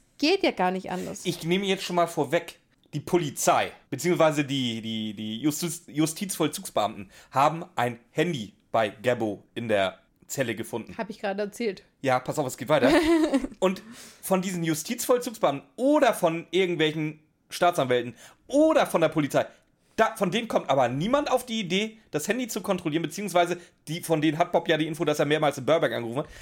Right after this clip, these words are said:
Speaker 2: Und jetzt kommen die ni-, das
Speaker 1: Bei
Speaker 2: kriegt
Speaker 1: einem
Speaker 2: die,
Speaker 1: Herr
Speaker 2: da,
Speaker 1: Kettig.
Speaker 2: bei einem Herrn
Speaker 1: Gregory
Speaker 2: Kettig.
Speaker 1: Kettig.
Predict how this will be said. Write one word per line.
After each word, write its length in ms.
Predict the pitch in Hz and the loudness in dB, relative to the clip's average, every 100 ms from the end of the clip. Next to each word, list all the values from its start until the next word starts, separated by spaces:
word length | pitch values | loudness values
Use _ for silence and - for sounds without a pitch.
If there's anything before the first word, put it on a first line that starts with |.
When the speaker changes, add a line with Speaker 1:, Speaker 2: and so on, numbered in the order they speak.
| - - - | -20 -10 -2
Speaker 2:
Und 160 | 185 | 0
jetzt 280 | 190 190 - | 0 -2 -6
kommen 340 | - 190 165 131 | -2 -2 -2 -8
die 240 | 196 214 | -8 -8
ni-, 480 | 123 120 135 170 - _ - - | -8 -8 -4 -6 -8 _ -20 0
das 160 | 226 202 | 2 4
Speaker 1:
Bei 60 | |
Speaker 2:
kriegt 140 | 247 262 | 6 6
Speaker 1:
einem 160 | 302 | 6
Speaker 2:
die, 60 | 311 | 4
Speaker 1:
Herr 100 | 330 | 4
Speaker 2:
da, 60 | 330 | 4
Speaker 1:
Kettig. 600 | - 302 285 202 - - - | 4 0 0 -2 -4 -14 -6
Speaker 2:
bei 140 | - 202 | 2 4
einem 180 | 240 214 | 4 6
Herrn 160 | - 196 | 4 4
Speaker 1:
Gregory 140 | 202 | 4
Speaker 2:
Kettig. 300 | 240 247 175 | 4 6 4
Speaker 1:
Kettig. 220 | 175 220 | 4 -4